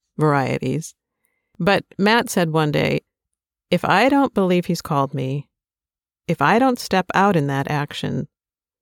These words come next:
it will not manifest in my life."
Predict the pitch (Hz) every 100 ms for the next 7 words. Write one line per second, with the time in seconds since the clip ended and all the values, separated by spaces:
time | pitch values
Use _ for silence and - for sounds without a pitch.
0 | _ _ _ 180 190 180 185 185 165 131
1 | - 139 139 - 131 - 139 135 131 -
2 | - - -